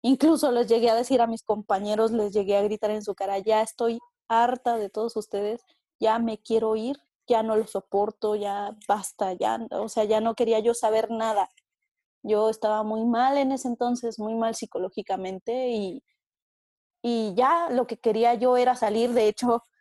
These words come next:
cuando se hizo lo de la graduación, yo no quería ir. O sea, era así como que, ah,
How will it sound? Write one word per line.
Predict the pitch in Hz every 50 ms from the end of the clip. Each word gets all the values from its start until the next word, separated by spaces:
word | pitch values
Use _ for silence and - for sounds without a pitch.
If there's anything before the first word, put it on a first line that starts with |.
| _ -
cuando | - 233 214 214 220 226
se | - 247
hizo | 240 240 247 277 262
lo | 269 262 233
de | 220
la | 214 214 208
graduación, | 208 208 208 202 202 208 196 - - - 220 226 233 240 247 269 277 - _ -
yo | 226 214 202 233 233
no | 233 - -
quería | - 240 196 196 196 190 185
ir. | 185 185 208 - - - _ - _ -
O | 233 226
sea, | - - 240 214 196 190 190 190 185
era | 196 208 220 226
así | 233 - 240 -
como | - 233 226 220 208 202
que, | - - - -
ah, | 80 65 - 73 71 87 - 220